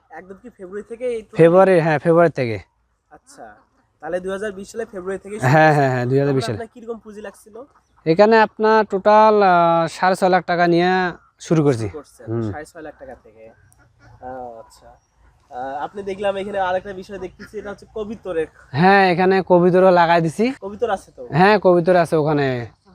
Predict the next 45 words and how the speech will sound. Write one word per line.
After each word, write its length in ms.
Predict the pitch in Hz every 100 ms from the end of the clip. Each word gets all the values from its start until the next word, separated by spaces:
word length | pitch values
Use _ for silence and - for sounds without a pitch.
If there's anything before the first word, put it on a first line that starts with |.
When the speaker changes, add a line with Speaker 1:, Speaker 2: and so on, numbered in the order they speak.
| - -
Speaker 2:
কবিতর 280 | 160 165 185
এখন 260 | 175 170 165
বাচ্চা 300 | 160 - 170
দিচ্ছে, 300 | 165 - 165
ডিম 300 | 147 165 165
দিচ্ছে। 420 | 160 - 175 175 -
Speaker 1:
কতগুলা 280 | 202 233 233
কবিতর 260 | 202 165
Speaker 2:
ওর 120 | 165 -
Speaker 1:
আছে? 260 | - - -
Speaker 2:
ওখানে 340 | 156 196 202
আছে 220 | 196 196 202 202 196 185 170 - -
আট 200 | 147 160
জোড়া 220 | 165 185
কবিতর 320 | 170 156 147
আছে। 260 | 135 117 110 - -
Speaker 1:
এই 120 | 180 190 170
যদি 180 | 175 175
ছায়ার 320 | - 180 190 190
জন্য 160 | 196
একটা 160 | 185 190
ব্যবস্থা 320 | 175 175 190
করছেন, 240 | 175 180 160
Speaker 2:
ও 40 |
Speaker 1:
তাহলে 220 | 190 208
Speaker 2:
হ্যাঁ, 680 | 190 196 190 175 160 147 156
এখানে 380 | 165 185 196 180
তাঁবু 240 | 180 180
টাঙছি, 320 | 190 180 196
যাতে, 480 | 180 175 180 180 175
যাতে 220 | 165 170
যেন 120 | 180
হাঁসটার 380 | 175 165 - 180
কোনো 240 | 175 180 170
কষ্ট 260 | 175 - 185
হয় 160 | 175
না 120 | 165
আর 80 | 151
কি। 240 | 143 123 104 - - - - -
আর 120 | 139
হাঁসের 280 | 131 160 185
আবার 160 | 180 180
একটু 160 | 196
গরম 360 | 156 175 208 208
বেশি, 400 | 180 - 131